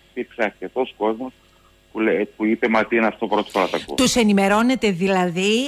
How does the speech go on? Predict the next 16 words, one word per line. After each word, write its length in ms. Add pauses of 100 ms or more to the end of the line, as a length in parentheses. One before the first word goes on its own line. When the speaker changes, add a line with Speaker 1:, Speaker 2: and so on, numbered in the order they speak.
(100)
Speaker 2:
ε, 240
ενώ 360
δεν 200
εμπλέκεστε 580
σε 180
αυτή 240
τη 120
διαδικασία, 880
για 320
να 180
προλάβετε 760
οι 260
πελάτες 640
σας 320 (340)
να 340
μην 260